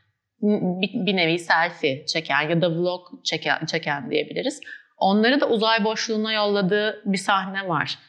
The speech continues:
Yani oradaki aslında datanın nasıl toplandığına da bu işaret ediyor olabilir. Ve işte bizi yönetenler ya da bütün bu sistemleri kuran,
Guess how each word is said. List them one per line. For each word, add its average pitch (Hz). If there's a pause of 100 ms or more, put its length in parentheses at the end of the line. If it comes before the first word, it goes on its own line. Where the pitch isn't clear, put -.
(160)
Yani 185
oradaki 208
aslında 202
datanın 208
nasıl 202
toplandığına 190
da 165 (160)
bu -
işaret 165
ediyor 160
olabilir. 151 (720)
Ve 170
işte 160
bizi 156
yönetenler 151
ya 151
da 151
bütün 165
bu 160
sistemleri 156
kuran, 156